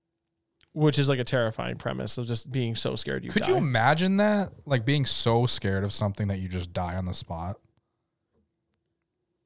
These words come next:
Speaker 2: Like, I've been, there's been some things that were, like, you know, like, you, you have that, like,
Speaker 1: Tightness?
Speaker 2: That tightness where, like, you instantly, like, "I'm gonna die." And then, like, it's, and then you st-, it stops kind of a thing.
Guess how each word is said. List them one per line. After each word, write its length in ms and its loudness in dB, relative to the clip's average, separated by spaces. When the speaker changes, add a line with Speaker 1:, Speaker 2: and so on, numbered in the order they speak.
Speaker 2:
Like, 140 0
I've 180 4
been, 200 0
there's 200 4
been 100 4
some 160 4
things 160 2
that 140 4
were, 100 4
like, 220 4
you 60 4
know, 60 6
like, 160 2
you, 80 0
you 200 0
have 180 4
that, 180 4
like, 280 -2
Speaker 1:
Tightness? 520 -2
Speaker 2:
That 180 2
tightness 400 2
where, 80 6
like, 140 4
you 60 0
instantly, 240 4
like, 120 0
"I'm 80 2
gonna 100 0
die." 280 -6
And 120 2
then, 100 6
like, 200 2
it's, 140 0
and 240 2
then 100 4
you 60 2
st-, 200 -4
it 100 0
stops 340 0
kind 160 0
of 80 2
a 20 2
thing. 160 2